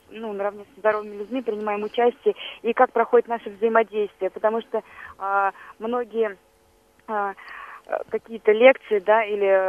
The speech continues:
э, тренинги сопровождаются записями на, м, ну, скажем, на доске, да, где ребята, м, которые не видят или плохо видят, да, соответственно, не могут воспринимать эту информацию.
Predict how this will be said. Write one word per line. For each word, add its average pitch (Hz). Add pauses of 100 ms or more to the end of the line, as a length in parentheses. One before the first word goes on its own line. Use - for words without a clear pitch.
(200)
э, -
тренинги 214
сопровождаются 208
записями 220
на, 214 (340)
м, 190 (200)
ну, 233
скажем, 208
на 214
доске, 175
да, 196 (300)
где 190 (320)
ребята, 196 (120)
м, 180
которые 190
не 202
видят 196
или 180
плохо 262
видят, 226
да, 220
соответственно, 214
не 220
могут 190
воспринимать 208
эту -
информацию. 185